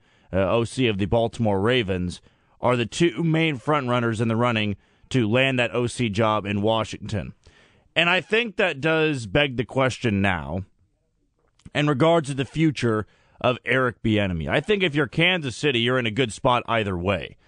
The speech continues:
Because last year, Mike Kafka was your quarterback's coach.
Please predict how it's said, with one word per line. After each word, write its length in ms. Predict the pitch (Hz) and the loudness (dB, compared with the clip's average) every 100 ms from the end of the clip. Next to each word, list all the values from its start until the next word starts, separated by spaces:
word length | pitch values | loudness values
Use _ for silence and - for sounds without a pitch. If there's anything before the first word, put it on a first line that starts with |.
| _ _ _ - | _ _ _ -2
Because 760 | 143 - 156 151 139 127 107 | -2 2 2 4 2 -2 -4
last 520 | 104 151 196 202 - | 0 2 2 0 -6
year, 320 | 110 95 85 87 _ - _ - | -8 -6 -6 -8 _ -20 _ 0
Mike 280 | 127 180 131 | 2 2 0
Kafka 460 | 165 165 151 143 | 2 2 0 -2
was 220 | 127 127 | 0 0
your 80 | 113 | -2
quarterback's 580 | - 123 98 90 71 - | -2 -2 0 -2 -6 -6
coach. 400 | - 80 - - | -4 -4 -8 -20